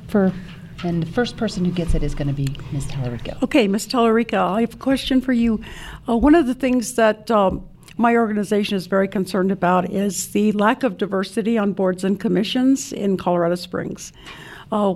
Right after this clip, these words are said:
Speaker 2: as a city councilwoman, what would you do to ensure that we have people, have a diverse voice on all of those boards and commissions?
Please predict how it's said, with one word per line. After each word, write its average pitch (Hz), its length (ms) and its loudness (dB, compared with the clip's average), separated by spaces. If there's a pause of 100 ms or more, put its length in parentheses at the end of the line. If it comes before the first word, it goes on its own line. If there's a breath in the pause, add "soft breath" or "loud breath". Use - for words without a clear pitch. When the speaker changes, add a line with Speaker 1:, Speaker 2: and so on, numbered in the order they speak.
(140)
Speaker 2:
as 233 240 0
a 220 100 2
city 220 280 0
councilwoman, 220 880 0
what 208 240 -2
would 196 140 -2
you 220 180 4
do 180 380 2 (400 loud breath)
to 220 160 2
ensure 196 500 2
that 180 200 0
we 202 420 -2 (240 loud breath)
have 202 400 0 (720)
people, 202 360 0
have 214 280 2
a 196 60 0
diverse 226 560 0
voice 196 600 0
on 190 180 0
all 185 180 2
of 185 80 -4
those 190 220 -2
boards 180 280 -2
and 175 140 -2
commissions? - 680 -8